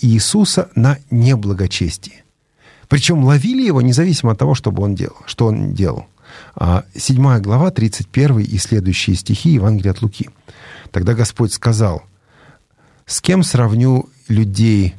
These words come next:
рода сего, и кому они подобны? Они подобны детям, которые сидят на улице, кличут друг друга и говорят: 'Мы играли вам на свирели, а вы не плясали, мы пели вам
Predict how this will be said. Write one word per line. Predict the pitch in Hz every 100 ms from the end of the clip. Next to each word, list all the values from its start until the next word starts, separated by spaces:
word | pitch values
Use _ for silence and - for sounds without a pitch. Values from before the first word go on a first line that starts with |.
| - _ -
рода | 98 117 98 85
сего, | - - 127 104 76 - _ _ _ _ -
и | 117
кому | 120 117 131
они | 123 123
подобны? | 147 165 165 90 80 - _ _ _ _ _ -
Они | 208 247
подобны | 233 240 214 226
детям, | 160 202 151 - - - - _ _ -
которые | 156 220 214
сидят | - 214 254 247
на | 220
улице, | 214 202 185 - 156 - _ _ _ _
кличут | - 240 233 220 190
друг | 196 208
друга | 190 202 185
и | 214
говорят: | 208 220 208 190 165 - - _ _ _ _ _ -
'Мы | 202
играли | 220 202 196 185
вам | 180 180
на |
свирели, | 165 - 190 214 208 113 - - _ _ -
а | -
вы | 220
не | 196
плясали, | - 98 - 208 214 180 - _ _ _ _
мы | 175
пели | 190 226 208
вам | 196 190